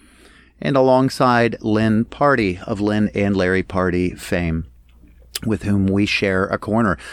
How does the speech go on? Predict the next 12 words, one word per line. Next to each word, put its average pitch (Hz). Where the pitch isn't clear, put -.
Those 117
are 117
booths 117
M 127
five 170
and 101
M 120
six, -
just 175
across 123
the -
bridge 139